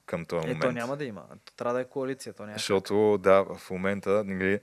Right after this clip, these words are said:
Speaker 1: а, това си говорихме преди да почнем да записваме, че излизат някакви социологически проучвания на не знам колко вече, пет-шест различни агенции, примерно.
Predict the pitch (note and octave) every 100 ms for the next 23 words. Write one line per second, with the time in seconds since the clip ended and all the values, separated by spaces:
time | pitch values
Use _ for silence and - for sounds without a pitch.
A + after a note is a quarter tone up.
0 | - - - - _ _ - F#2 E2+ F#2+
1 | F#2+ F#2+ F2+ F#2+ G2+ G2 F#2 F2+ F2+ F2
2 | G2 - F#2+ F#2 F2+ - F#2 F#2+ G2+ A#2
3 | G#2+ G#2 - - F#2 F#2 G#2 G#2 G2+ F#2+
4 | - F#2+ E2+ - F#2+ - E2 E2+ F#2+ -
5 | E2 - E2 - D#2 D#2+ F#2 F#2+ F#2 F2+
6 | F2+ F2+ F2 E2+ F2+ F2 F2+ - E2+ F2
7 | - F2+ E2 F#2 E2+ F2+ E2+ E2+ D#2+ F2
8 | - D#2+ D#2+ E2 E2 D#2 - E2 D2+ F2